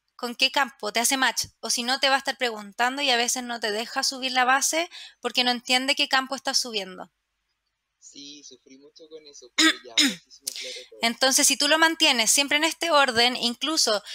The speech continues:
Speaker 1: si tú tus fichas de ingreso, lo que sea, toda la información que siempre vas a subir a MailChimp, la mantienes en este formato,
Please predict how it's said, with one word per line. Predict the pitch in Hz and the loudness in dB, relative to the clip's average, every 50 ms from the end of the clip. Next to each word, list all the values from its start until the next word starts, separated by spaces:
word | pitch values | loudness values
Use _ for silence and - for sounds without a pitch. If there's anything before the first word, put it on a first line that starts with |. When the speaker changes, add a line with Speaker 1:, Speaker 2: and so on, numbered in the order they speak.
| - - - | -14 -12 -8
Speaker 1:
si | - - 240 | -6 -4 -2
tú | - 285 277 | -2 -2 -2
tus | 294 302 - | -2 0 0
fichas | - 294 - - 269 262 233 | 0 0 2 2 2 2 2
de | 226 | 0
ingreso, | 220 220 208 - 240 254 262 247 - 220 202 | -4 -2 -2 0 2 2 2 2 0 -2 -2
lo | 202 208 202 | -6 -4 -2
que | 208 208 | 0 2
sea, | - - 269 220 - | 2 2 2 2 0
toda | _ - 311 339 370 | _ -2 2 2 4
la | 359 381 | 4 2
información | 370 359 359 330 330 320 320 - 311 285 254 | 2 0 0 0 2 2 2 2 0 -2 0
que | - 226 | 0 0
siempre | - 277 269 285 302 | 0 0 -2 0 2
vas | 311 311 311 | 4 4 4
a | 320 | 2
subir | 311 294 294 285 | 2 2 2 2
a | 285 | 4
MailChimp, | 285 262 226 214 - - 214 190 - | 4 2 2 2 0 -4 -6 -4 -6
la | 214 214 | -8 -8
mantienes | 208 208 214 - 240 247 247 240 | -8 -4 -2 0 2 2 2 2
en | 226 | 2
este | 240 240 - - 294 | 0 -2 -2 -4 -4
formato, | - 311 302 302 311 330 330 - 359 | -2 -4 -2 0 0 0 0 0 -4